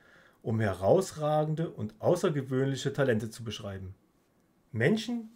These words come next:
die im Sternzeichen Drachen geboren wurden, sind sogar noch gesegneter.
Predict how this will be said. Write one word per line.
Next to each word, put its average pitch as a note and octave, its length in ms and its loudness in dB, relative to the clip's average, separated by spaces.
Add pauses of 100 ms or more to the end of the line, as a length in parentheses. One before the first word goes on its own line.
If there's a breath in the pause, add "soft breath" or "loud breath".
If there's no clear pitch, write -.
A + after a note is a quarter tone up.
die C3 100 -4
im A#2+ 120 -4
Sternzeichen C#3 720 0
Drachen G#3+ 420 2 (140)
geboren D#3 480 2
wurden, D#3+ 400 0 (240 loud breath)
sind D#3 260 2
sogar C#3 300 2
noch C#3 220 -2
gesegneter. A#2 720 0